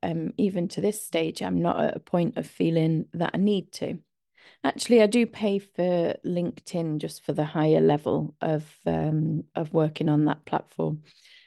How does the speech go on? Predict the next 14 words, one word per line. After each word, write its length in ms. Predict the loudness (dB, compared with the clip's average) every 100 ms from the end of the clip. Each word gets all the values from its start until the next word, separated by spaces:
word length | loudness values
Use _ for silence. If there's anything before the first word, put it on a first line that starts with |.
| _ -4
But 260 | 4 6
other 200 | 6 2
than 240 | 0 2 2
that, 200 | -2 -4 -8
that's 460 | -8 -8 -12 -16 -10
pretty 300 | -8 0 4
much 280 | 4 2 0
it. 380 | 0 -2 -14 -18 _ _ _ _ _ _
So 300 | 0 2 2 4
you 160 | 2
can 340 | 4 4 4 4
network 680 | 2 -2 -4 -4 -8 -18 -2 2
internationally 1080 | 4 2 -2 -2 -2 -4 -2 0 0 0
at 280 | -2 -4